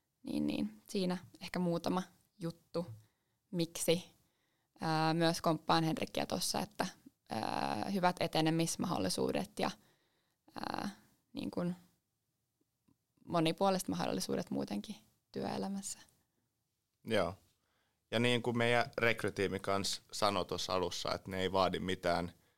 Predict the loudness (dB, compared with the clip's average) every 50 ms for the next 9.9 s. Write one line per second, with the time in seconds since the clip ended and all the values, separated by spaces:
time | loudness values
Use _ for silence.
0 | _ _ _ _ _ _ 2 4 4 4 2 0 -2 0 2 4 2 4 4 4
1 | 4 4 4 4 0 0 0 0 0 0 -2 -2 0 2 4 2 2 0 -6 -20
2 | -20 _ _ -6 -4 -4 -2 2 4 4 4 4 4 2 4 4 6 6 6 4
3 | 2 0 0 0 2 2 2 2 -2 -8 _ _ _ _ _ _ _ _ _ _
4 | _ -4 0 2 2 4 4 4 2 2 2 4 4 4 4 2 -2 -6 -14 -4
5 | _ 4 4 4 4 4 4 4 4 4 2 0 2 2 2 2 0 -2 _ 0
6 | 0 0 0 -6 _ -20 -4 0 0 2 2 2 0 0 0 0 0 2 4 4
7 | 6 4 4 2 2 0 0 -2 -4 -4 -6 -4 -4 -6 -6 -6 -10 _ _ _
8 | _ _ _ _ _ _ _ _ _ _ _ 2 4 6 4 4 2 0 -2 0
9 | 4 6 6 6 6 4 0 -2 -2 -2 -2 -2 -2 -2 -4 -6 -8